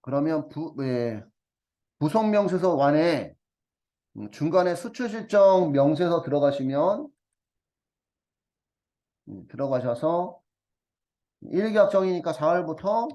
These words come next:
예, 유월까지고요. 수출한 재화는 밑에 수출 신고 번호부터 입력하면 되고, 예, 수출한 재화가 아닌 거는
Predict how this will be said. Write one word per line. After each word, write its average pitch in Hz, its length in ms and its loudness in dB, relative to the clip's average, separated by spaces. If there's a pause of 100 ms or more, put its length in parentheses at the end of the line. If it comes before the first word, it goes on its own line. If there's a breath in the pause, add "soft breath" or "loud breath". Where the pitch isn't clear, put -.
(160)
예, 113 220 -14
유월까지고요. 160 1080 -6 (4000)
수출한 240 560 0
재화는 190 760 0
밑에 165 260 -6
수출 247 300 -6
신고 240 260 -2
번호부터 208 400 0
입력하면 180 480 0
되고, 160 600 -2 (420)
예, 127 80 -8
수출한 214 480 -2
재화가 185 420 4
아닌 160 200 2
거는 226 420 -2